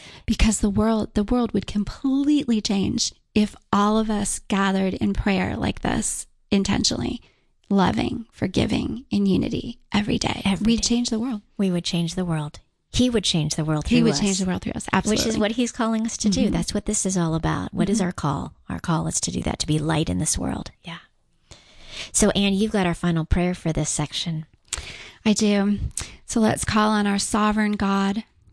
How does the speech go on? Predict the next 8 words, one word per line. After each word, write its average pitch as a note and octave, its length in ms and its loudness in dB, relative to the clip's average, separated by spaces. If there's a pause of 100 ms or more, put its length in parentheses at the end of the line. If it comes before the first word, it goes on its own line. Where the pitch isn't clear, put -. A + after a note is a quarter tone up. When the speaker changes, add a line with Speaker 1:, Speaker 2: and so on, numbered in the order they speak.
(560)
Speaker 1:
Lord A3+ 340 6
of G#3 140 0
all, G3+ 320 0
we G#3+ 180 2
praise A3 460 2
your G#3 120 0
holy G3+ 360 2
name. G3 480 0